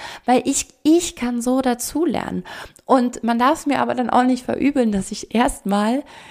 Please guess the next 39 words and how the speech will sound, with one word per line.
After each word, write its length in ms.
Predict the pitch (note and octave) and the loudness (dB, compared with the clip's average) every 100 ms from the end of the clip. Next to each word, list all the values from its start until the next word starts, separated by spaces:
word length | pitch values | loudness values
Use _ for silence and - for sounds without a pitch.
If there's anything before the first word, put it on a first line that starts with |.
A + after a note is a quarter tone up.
| - _ _ | -20 _ _
t-, 300 | - F3 - | -16 -12 -10
total 540 | B3 C#4+ C4 D4+ E4 E4+ - | -2 -2 -2 2 2 2 0
an 120 | C4+ | 2
meinem 260 | D4 D4 | 4 4
Standpunkt 440 | C4+ D4 C#4 C4 B3 | 2 0 2 2 2
festhalte 520 | - - A#3+ A3+ A#3+ | 0 2 2 2 2
und 60 | A#3 | 2
sage, 200 | C4 C4+ | 2 4
„Nein, 460 | C4+ E4+ F4+ D#4 | 2 2 2 2
auf 140 | B3 B3 | 0 -2
gar 200 | D4+ D#4 | 0 0
keinen 260 | D4+ C4+ C4 | 0 -2 -2
Fall. 340 | D4 D4+ B3+ | -4 -2 -2
Und 120 | A3+ | -2
es 160 | A3+ A#3+ | -6 -8
ist 160 | B3+ B3+ | -8 -8
doch 180 | A#3+ - | -6 -4
hier 380 | A#3+ C#4+ D4 - | -2 2 2 0
und 140 | G#3 | 2
da 160 | C4 C4+ | 2 2
und 180 | - A3 | 0 0
so 160 | C4 | 0
und 160 | B3 A3 | 0 0
so.“ 220 | C4 C4 - - - - _ | 2 2 -2 -16 -18 -20 _
Ähm, 440 | A3+ A3 G#3 G#3 G#3 - - _ _ | 0 2 2 0 -4 -10 -20 _ _
weil, 280 | - A#3+ A#3+ - - | 2 2 2 -4 0
ja, 240 | D4+ D#4 | 0 4
weil 140 | A3 | 2
ich 80 | G#3+ | 2
erstmal 260 | - B3+ C4 | 0 2 2
für 120 | B3 | 2
das 320 | A3+ A3+ - G#3+ | -2 -4 -4 -2
einstehe, 800 | B3 C4 - - B3+ C4+ D#4 E4+ - - - | 0 0 -2 2 2 2 0 -4 -10 -10 4
wofür 420 | A#3 A#3 C4 C4 | 4 6 4 4
ich 200 | B3+ A#3 | 2 0
halt 180 | A3 - | -2 -2
stehe 520 | - C#4 B3 F#3+ F#3+ - - | 0 2 2 -2 -6 -14 -12
und 220 | - A3+ | -2 0
wo, 100 | G#3 | 2